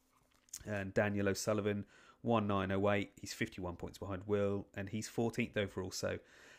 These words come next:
it's mad to think, you know, those top five there are the top fourteen overall. Um, even Thomas Pout, like, he, you know, they're all doing so well. It's just, uh, just unbelievable. Like, someone there, don't put the pressure on, but someone there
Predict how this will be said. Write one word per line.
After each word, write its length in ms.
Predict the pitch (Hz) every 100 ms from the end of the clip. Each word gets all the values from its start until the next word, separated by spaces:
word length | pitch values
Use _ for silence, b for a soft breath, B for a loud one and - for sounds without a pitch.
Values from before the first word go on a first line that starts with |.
| B
it's 140 | -
mad 300 | 135 110 98
to 120 | -
think, 300 | 107 113 101
you 140 | - 107
know, 180 | 95 98 B B B B B B B _ _
those 300 | 113 110 - -
top 200 | - -
five 240 | - 113 107
there 200 | 107 101
are 40 |
the 100 | 101
top 240 | - 120 -
fourteen 600 | - 113 - 110 101 98
overall. 600 | 98 101 98 95 95 -
Um, 340 | 104 101 95 - _ _ _ _ _ _ _ _ _ _
even 200 | - 107
Thomas 240 | 104 113 107
Pout, 260 | - 107
like, 180 | 101 -
he, 220 | - 113 -
you 120 | 110
know, 200 | 95 95 - _ - - _ -
they're 100 | 123
all 160 | 120
doing 260 | 110 104 101
so 380 | - - 113 107
well. 240 | 104 87
It's 140 | 98
just, 200 | 104 -
uh, 160 | 98 95 -
just 120 | 110
unbelievable. 440 | 104 95 95 95 92
Like, 140 | 92
someone 300 | - 131 113
there, 320 | 113 98 101 - B B B B B B _ _
don't 220 | 110 95
put 100 | 113
the 60 | -
pressure 260 | 110 -
on, 60 | 95
but 100 | -
someone 320 | - 135 110
there 220 | 110 98